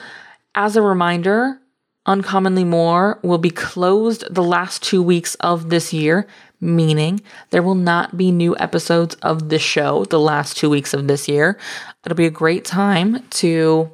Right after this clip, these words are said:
listen to some oldies, some golden oldies. There's plenty of them, uh, to choose from. I will, of course, be sending out a list during those two weeks of some possible episodes, just as I did last week.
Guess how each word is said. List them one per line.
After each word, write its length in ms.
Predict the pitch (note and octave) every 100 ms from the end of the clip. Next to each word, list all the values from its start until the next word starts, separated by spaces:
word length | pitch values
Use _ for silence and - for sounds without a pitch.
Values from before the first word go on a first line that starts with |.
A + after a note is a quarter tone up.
| _ -
listen 220 | D#3+ F3+
to 60 |
some 160 | G3+ A#3
oldies, 520 | G#3+ E3+ - - - _ _ _ _ _
some 180 | - F#3
golden 340 | E3+ F3 F#3+
oldies. 500 | F3+ D#3 - - -
There's 260 | - F3+ F#3+
plenty 480 | - - G#3 G3+ E3+
of 160 | D3+
them, 260 | D3 C3 D#3+ - - - - - -
uh, 240 | F3+ E3
to 200 | D#3+ -
choose 360 | F3 - F#3 F3+
from. 440 | - E3+ E3+ D#3+ -
I 120 | F3
will, 120 | F#3
of 140 | F3 -
course, 180 | E3 E3
be 140 | E3
sending 260 | D#3+ D#3 D3+
out 180 | D3
a 60 | C3+
list 480 | D3 D3+ D3 - - - - - _
during 240 | - C#4 C4
those 180 | D3+ D3
two 140 | -
weeks 180 | B2 -
of 140 | -
some 140 | - F3
possible 520 | - G#3 G3+ D#3 A#2+
episodes, 480 | - - D#3+ F3+ -
just 280 | E3 E3 G3
as 100 | A3+
I 140 | A3
did 180 | G#3+ F3+
last 320 | D3+ - -
week. 260 | G3+ D4+